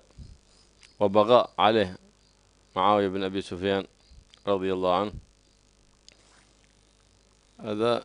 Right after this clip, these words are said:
يذكره، هذا: "لماذا تقاتل؟ ولماذا خرجت؟"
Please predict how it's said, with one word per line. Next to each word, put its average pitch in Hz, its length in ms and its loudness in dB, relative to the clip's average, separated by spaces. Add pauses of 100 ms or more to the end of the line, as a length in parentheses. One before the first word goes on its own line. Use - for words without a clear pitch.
(100)
يذكره، 139 560 -2 (640)
هذا: 123 300 -10 (320)
"لماذا 160 380 -4
تقاتل؟ 117 540 -6 (360)
ولماذا 123 540 0
خرجت؟" 117 560 -4